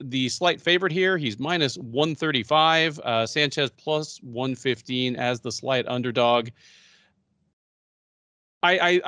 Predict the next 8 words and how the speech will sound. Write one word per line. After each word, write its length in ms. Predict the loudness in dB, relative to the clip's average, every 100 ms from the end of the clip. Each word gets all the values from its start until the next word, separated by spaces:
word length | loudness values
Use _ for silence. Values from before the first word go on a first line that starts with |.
| 0
I 20 |
love 300 | 2 0 -2 -6
how 500 | 2 4 4 0 -6 _ _ _ _ _ _ _ _ _ _ _ _ _ _ _ _ -6
the, 400 | -2 0 0 -2
you 80 | -4
know, 320 | -2 -2 -4 -8
usada 640 | -8 -4 2 2 2 -2
just 320 | -6 -6 -6